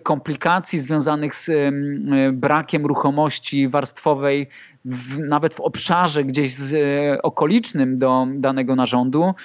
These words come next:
może mieć pewne konsekwencje dla mechaniki, a co za tym idzie również dla fizjologii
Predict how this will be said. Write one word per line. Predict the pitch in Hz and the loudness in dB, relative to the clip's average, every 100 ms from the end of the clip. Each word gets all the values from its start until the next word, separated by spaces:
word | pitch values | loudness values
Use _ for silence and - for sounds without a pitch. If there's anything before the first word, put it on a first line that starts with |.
| - - | -10 0
może | 165 160 | 2 2
mieć | 170 160 | -2 -4
pewne | 160 160 156 | -4 -2 -2
konsekwencje | 160 151 165 - 165 156 151 - 147 139 | -2 -2 -2 -2 -2 -2 -4 -2 0 0
dla | 147 143 | 0 0
mechaniki, | 143 143 - 147 165 160 220 | 0 -2 -2 0 -2 0 0
a | 190 165 | 2 0
co | - | -2
za | 160 | -4
tym | 160 165 | -4 -6
idzie | 156 160 | -2 0
również | 160 151 139 | 0 0 0
dla | 147 147 143 | 2 2 0
fizjologii | 151 135 143 139 120 113 | 0 2 4 4 2 -2